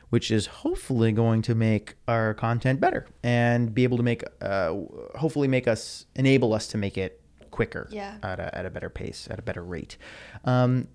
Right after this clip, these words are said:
Speaker 1: so yeah, that's, uh, the house has been really great. Um,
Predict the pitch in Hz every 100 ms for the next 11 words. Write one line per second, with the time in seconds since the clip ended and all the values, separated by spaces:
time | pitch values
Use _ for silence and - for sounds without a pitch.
0 | - - - 151 135 135 131 131 - -
1 | 381 - - - - 226 233 220 185 214
2 | - 220 208 143 139 156 131 110 123 -
3 | - - - - 123 127 120